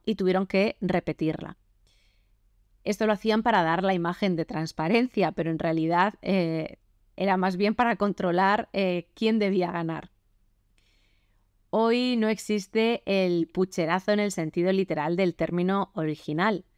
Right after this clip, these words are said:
pero se sigue empleando para designar a cualquier tipo de fraude electoral o posible fraude presunto que, que se pueda, que se pudiera dar. De ahí que lo hayamos escuchado durante esta última campaña para referirse a la polémica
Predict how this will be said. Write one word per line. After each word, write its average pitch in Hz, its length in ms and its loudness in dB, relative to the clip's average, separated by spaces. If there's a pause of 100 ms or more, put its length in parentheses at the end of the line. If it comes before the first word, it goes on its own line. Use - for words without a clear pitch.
(400)
pero 220 440 2
se 220 140 -4
sigue 320 200 0
empleando 277 540 0
para 208 200 0
designar 208 640 0
a 196 80 -2
cualquier 202 420 0
tipo 208 460 -2
de 180 500 0 (120)
fraude 220 640 2
electoral 180 680 0
o 190 140 -2
posible 175 720 -2 (440)
fraude 190 480 2
presunto 190 800 0 (960)
que, 202 600 0
que 208 100 0
se 196 200 -2
pueda, 190 680 2 (280)
que 202 100 0
se 202 100 0
pudiera 180 400 0
dar. 143 220 -12 (400)
De 196 140 2
ahí 220 120 4
que 262 140 0
lo 247 80 2
hayamos 220 400 0
escuchado 214 600 0
durante 175 380 0
esta 190 220 -2
última 190 340 -2
campaña 208 520 0
para 175 360 2
referirse 190 800 0
a 175 80 2
la 165 200 -2
polémica 202 720 0